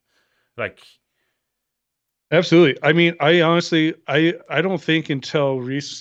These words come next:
Speaker 2: well, probably within the last six, eight months, I've realized how much,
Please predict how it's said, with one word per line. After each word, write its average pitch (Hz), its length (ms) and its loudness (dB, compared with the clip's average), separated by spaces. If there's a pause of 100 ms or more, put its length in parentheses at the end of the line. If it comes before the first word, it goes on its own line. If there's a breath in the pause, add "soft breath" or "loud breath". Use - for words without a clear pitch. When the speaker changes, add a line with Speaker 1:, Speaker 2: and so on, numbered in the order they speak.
Speaker 2:
well, 147 220 -12
probably 160 380 -2
within 143 280 0
the 139 100 2
last 127 420 2 (640)
six, - 760 -6 (260)
eight 139 240 -6
months, 123 560 -6 (280)
I've 131 180 2
realized 127 600 4
how 135 400 2
much, 127 600 -4